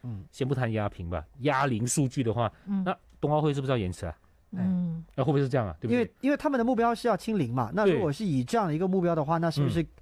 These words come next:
Speaker 1: 呃，任何能取消的都要取消了，
Speaker 2: 对，而且，
Speaker 1: 能不做的都不做？
Speaker 2: 对，而且包括今年是大事哦，因为今年中国有二十大，
Speaker 1: 嗯。
Speaker 2: 就是二十，呃，中国，中国共产党二十大代表大会，因为这个代表大会是决定了习近平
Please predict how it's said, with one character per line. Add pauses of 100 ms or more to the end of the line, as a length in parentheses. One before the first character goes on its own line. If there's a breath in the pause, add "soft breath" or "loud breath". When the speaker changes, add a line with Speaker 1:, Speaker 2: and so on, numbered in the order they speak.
(320 soft breath)
Speaker 1:
呃， (320)
任
何
能
取
消
的
都
要
取
消
了，
Speaker 2:
对，
而
且，
Speaker 1:
能
不
做
的
都
不
做？
Speaker 2:
对，
而
且
包
括 (160)
今
年
是
大
事
哦，
因
为
今
年
中
国
有
二
十
大， (280)
Speaker 1:
嗯。
Speaker 2:
就
是
二
十， (120)
呃，
中
国，
中
国
共
产
党
二
十
大
代
表
大
会，
因
为
这
个
代
表
大
会
是
决
定
了
习
近
平